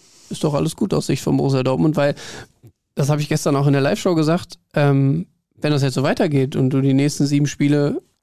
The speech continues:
äh, gewinnst, auch nur das Duell gegen die Bayern und du fährst am Ende wirklich mit dem großen Truck und der Meisterschale rund um den Borsigplatz, interessiert das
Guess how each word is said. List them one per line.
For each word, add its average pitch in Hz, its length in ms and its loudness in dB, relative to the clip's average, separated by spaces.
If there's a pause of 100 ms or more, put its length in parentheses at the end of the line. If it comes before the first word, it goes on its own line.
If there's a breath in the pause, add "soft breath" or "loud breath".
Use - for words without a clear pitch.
(240)
äh, 139 360 0
gewinnst, 156 640 -2
auch 147 260 -2
nur 147 140 4
das 147 120 -2
Duell 143 240 0
gegen 143 160 4
die 143 80 2
Bayern 165 520 0
und 143 180 0
du 151 120 -2
fährst 156 280 -2
am 147 140 2
Ende 151 200 2
wirklich 175 260 0
mit 156 100 2
dem 147 80 4
großen 147 280 0
Truck 151 260 -2
und 147 100 2
der 139 80 2
Meisterschale 143 520 0
rund 151 200 2
um 147 60 4
den 135 120 2
Borsigplatz, 147 540 -2
interessiert 156 560 0
das 156 180 -2